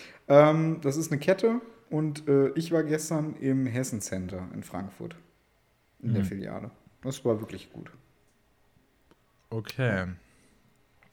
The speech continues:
Speaker 1: Also das noch mal
Speaker 2: Ja.
Speaker 1: so als Snack-Tipp von mir. <laughs>
Speaker 2: Apropos,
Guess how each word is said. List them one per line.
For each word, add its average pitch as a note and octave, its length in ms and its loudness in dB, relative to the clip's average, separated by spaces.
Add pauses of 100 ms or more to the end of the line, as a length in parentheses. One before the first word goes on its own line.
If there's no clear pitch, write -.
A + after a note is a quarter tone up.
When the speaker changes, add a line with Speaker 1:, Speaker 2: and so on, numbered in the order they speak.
Speaker 1:
Also A#2+ 200 0
das G#2 200 0
noch A2+ 80 -2
mal A#2+ 120 4
Speaker 2:
Ja. B2+ 60 4
Speaker 1:
so G#2+ 100 0
als - 380 -6
Snack-Tipp - 600 -6
von F#2+ 240 -10
mir. G2 220 -8
<laughs> - 1700 -18
Speaker 2:
Apropos, B2 720 2